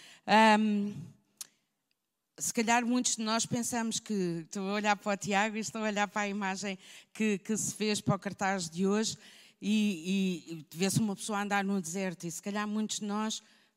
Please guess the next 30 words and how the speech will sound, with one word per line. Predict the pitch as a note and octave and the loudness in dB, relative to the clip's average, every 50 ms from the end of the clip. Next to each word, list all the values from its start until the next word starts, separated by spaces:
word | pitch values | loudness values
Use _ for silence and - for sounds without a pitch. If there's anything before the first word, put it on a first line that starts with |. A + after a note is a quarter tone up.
| _ _ _ _ _ | _ _ _ _ _
sentimos | - - - A#3 A3 A3 A3 A3+ A#3 A3 - | -8 -4 -2 -2 0 0 0 -2 -2 -2 -4
que | - - | -6 -12
estamos | - - A3 G#3+ G#3+ F#3+ G#3 | -10 -8 -8 -8 -8 -6 -6
a | G#3+ A3+ | -6 -6
andar | A#3 B3+ B3+ G#3+ | -4 -4 -6 -4
num | F#3 F#3+ F#3 F#3 | -4 -4 -4 -4
deserto, | E3 D#3 E3+ E3 D#3 D3 - - | -6 -6 -8 -8 -10 -10 -12 -14
sentimos | - - - F3 D#3+ - - G#3 G3+ - G#3+ A3 G#3+ G3+ - | -14 -12 -12 -12 -8 -4 0 0 0 0 0 -2 -2 -2 -4
que | - - | -2 -2
é | G#3+ | -2
isso | G#3 G#3+ G#3+ - - | 0 0 -2 -4 -4
que | - G#3+ | -4 -4
nos | G#3 G3 G3 - | -2 -2 -2 -2
está | - G#3 G3 F#3+ F#3 - - - - - - - _ | -2 -2 -2 -2 -2 -4 -10 -20 -20 -20 -20 -12 _
a | - F3+ | -2 -2
acontecer. | G3 F#3+ - G3 F#3+ F3+ - - F3 D3+ D3 C#3+ - _ - _ - | -2 -2 -2 -4 -4 -4 -4 -4 -4 -4 -4 -6 -8 _ -20 _ -6
Mas | E3+ F3+ F3+ E3 | -4 -2 -2 0
eu | A3 G#3+ G#3+ | -2 -2 -2
acredito | G3+ - G3+ G3 F3 G#3 G3 - - - | -4 -6 -8 -6 -6 -6 -6 -8 -10 -10
que, | - G#3 G#3 G3+ | -6 -4 -4 -4
que | G3 - - G3+ G3+ F#3+ | -6 -6 -6 -6 -4 -4
aquilo | F#3 F#3+ G#3+ A3 G3+ F#3+ | -4 -2 -4 -4 -4 -4
que | - G#3+ G3+ | -8 -8 -6
Deus | E3+ G3+ G3 - - | -4 -2 -2 -2 -4
tem | G#3+ G#3 | -4 -6
para | F#3+ F#3 F#3 | -6 -8 -10
falar | - - G3 F#3+ F#3+ F#3 | -8 -6 -6 -4 -4 -6
connosco | - F#3+ F#3 F#3 F#3 F#3+ F3+ - - - - - - _ - | -4 -4 -2 -2 -2 -2 -4 -6 -10 -18 -20 -20 -20 _ -6
fala | - G3+ G3+ G3+ G3+ | 0 0 0 0 0
precisamente | F3+ - - - G3+ F3 G3+ F#3 F3+ G3 F#3+ F#3+ F#3+ - | -4 -6 -8 -8 -6 -6 -6 -4 -4 -4 -6 -6 -8 -12